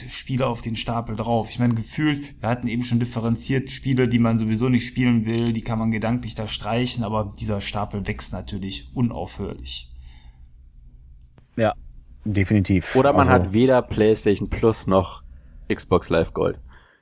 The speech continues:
Speaker 2: Ach.
Speaker 3: Dann hat man diese
Speaker 2: <laughs>
Speaker 3: Problematik nicht.
Speaker 2: Das stimmt.
Speaker 3: Ja.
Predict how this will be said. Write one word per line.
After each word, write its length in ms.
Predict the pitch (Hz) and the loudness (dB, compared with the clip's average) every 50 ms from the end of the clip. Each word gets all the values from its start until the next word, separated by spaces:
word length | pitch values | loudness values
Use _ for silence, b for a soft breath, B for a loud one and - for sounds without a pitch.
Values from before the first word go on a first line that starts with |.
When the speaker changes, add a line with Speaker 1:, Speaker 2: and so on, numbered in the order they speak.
| b b b b b _ _ _ _ _ _ _ _ _ _ _ _ _ _ _ _ | b b b b b _ _ _ _ _ _ _ _ _ _ _ _ _ _ _ _
Speaker 2:
Ach. 200 | 110 104 92 90 | 4 4 6 4
Speaker 3:
Dann 120 | 110 107 110 | 4 4 4
hat 120 | 110 101 | 4 4
man 120 | 104 101 95 | 4 2 2
diese 180 | 95 92 95 | 4 2 2
Speaker 2:
<laughs> 0 | |
Speaker 3:
Problematik 640 | 90 131 110 110 101 98 92 90 87 85 - - - | 2 4 4 4 4 4 4 4 2 2 2 -2 -6
nicht. 320 | 85 - - - - - - - - - - _ _ _ _ _ _ _ _ _ _ _ _ _ _ _ _ _ _ _ _ _ _ _ _ _ _ _ _ _ _ _ _ _ | -8 -8 -8 -10 -12 -14 -16 -18 -20 -20 -20 _ _ _ _ _ _ _ _ _ _ _ _ _ _ _ _ _ _ _ _ _ _ _ _ _ _ _ _ _ _ _ _ _
Speaker 2:
Das 160 | - 113 110 | -4 -4 -2
stimmt. 320 | - - 95 90 90 - - | -2 -2 -2 -4 -4 -2 2
Speaker 3:
Ja. 240 | - 104 92 95 | 2 2 2 2